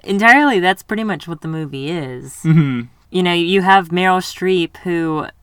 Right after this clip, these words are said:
Speaker 1: goes to an event for Goldie Hawn's book release. I keep referring to them as the actors' names,
Speaker 2: That's
Speaker 1: but
Speaker 2: easier.
Speaker 1: I think that's a lot easier. Meryl Streep and Bruce Willis go to the book release for Goldie Hawn's character,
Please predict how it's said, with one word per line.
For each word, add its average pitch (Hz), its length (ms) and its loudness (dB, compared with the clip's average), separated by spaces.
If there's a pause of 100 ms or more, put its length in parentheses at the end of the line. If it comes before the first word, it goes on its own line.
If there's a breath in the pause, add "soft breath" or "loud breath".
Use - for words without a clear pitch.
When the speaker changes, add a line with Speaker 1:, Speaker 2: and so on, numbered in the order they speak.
(160)
Speaker 1:
goes 202 460 0
to 185 240 0
an 170 80 -4
event 170 640 -2 (100)
for 170 400 -2
Goldie 165 400 -4
Hawn's 156 420 -8
book - 360 -8
release. 135 480 -8
I 170 40 -4
keep 214 180 -6
referring 180 380 -2
to 151 40 -6
them 147 140 -6
as 139 120 -10
the 139 140 -6
actors' 139 520 -8 (120)
names, 139 400 -8
Speaker 2:
That's 226 200 -2
Speaker 1:
but 131 80 -2
Speaker 2:
easier. 101 460 -6
Speaker 1:
I 196 80 -2
think 214 180 0
that's 175 180 -2
a 160 40 -6
lot 143 180 -4
easier. 131 380 -10 (160 loud breath)
Meryl 214 240 4
Streep 202 380 0
and 170 100 -2
Bruce 160 260 -2
Willis 180 400 0
go 160 280 -4
to 160 260 -4
the 151 200 -4
book 156 340 -6
release 143 680 -6
for 156 220 -8
Goldie 147 380 -6
Hawn's 160 420 -4
character, 135 720 -6